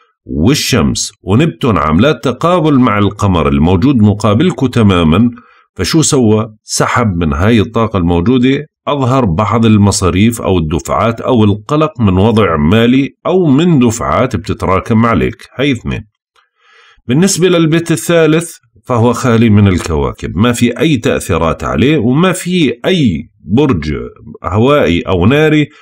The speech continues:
موجود، آه، م-، برج ناري موجود في كواكب، فهو بضغط. والشمس موجودة في بيت متاعبه فضغطه أكبر، فعشان هيك حدية الطباع، التقلب بالمزاج،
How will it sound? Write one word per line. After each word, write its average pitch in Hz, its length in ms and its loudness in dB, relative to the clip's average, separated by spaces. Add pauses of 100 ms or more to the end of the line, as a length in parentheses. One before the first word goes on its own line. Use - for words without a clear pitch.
(320)
موجود، 110 480 2
آه، 90 280 0 (220)
م-، 110 320 0
برج 101 440 0
ناري 135 500 2
موجود 104 540 2
في 107 200 0
كواكب، 80 540 -2
فهو 156 480 0
بضغط. 110 640 0
والشمس 135 1040 0
موجودة 113 400 2
في 76 120 -2
بيت 110 260 0
متاعبه 113 520 0
فضغطه 123 640 -2
أكبر، 131 400 -2
فعشان 104 480 -2
هيك 123 460 0 (440)
حدية 135 480 -2
الطباع، 113 600 -2 (400)
التقلب 123 540 0
بالمزاج، 104 680 2